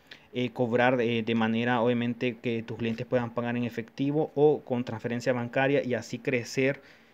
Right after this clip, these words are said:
y hacer crecer, obviamente, tus clientes y tus ventas, eh, hasta en un cien por ciento en cada país de estos mercados emergentes de Latinoamérica. De local trabaja con empresas asiáticas, por ejemplo, eh,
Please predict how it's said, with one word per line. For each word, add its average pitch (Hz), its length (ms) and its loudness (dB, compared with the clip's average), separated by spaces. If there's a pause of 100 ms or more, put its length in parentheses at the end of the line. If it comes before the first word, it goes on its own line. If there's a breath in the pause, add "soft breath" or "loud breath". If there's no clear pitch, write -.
(120 loud breath)
y 127 100 0
hacer 127 260 0
crecer, 131 420 2
obviamente, 127 680 2
tus 117 180 -6
clientes 131 580 -2
y 113 40 -6
tus 113 220 -8
ventas, 135 540 0
eh, 113 240 -2
hasta 107 200 -8
en 110 80 -2
un 120 140 -2
cien 120 220 -4
por 117 180 -4
ciento 120 420 -2
en 107 140 -6
cada 117 320 -2
país 117 320 0
de 120 60 0
estos 120 180 -2
mercados 117 420 0
emergentes 113 440 -4
de 104 60 -6
Latinoamérica. 101 680 -6 (440 loud breath)
De 127 160 4
local 127 320 6
trabaja 131 440 2
con 123 180 0
empresas 120 680 0 (540 loud breath)
asiáticas, 131 640 0
por 120 160 0
ejemplo, 139 520 2
eh, 110 360 -4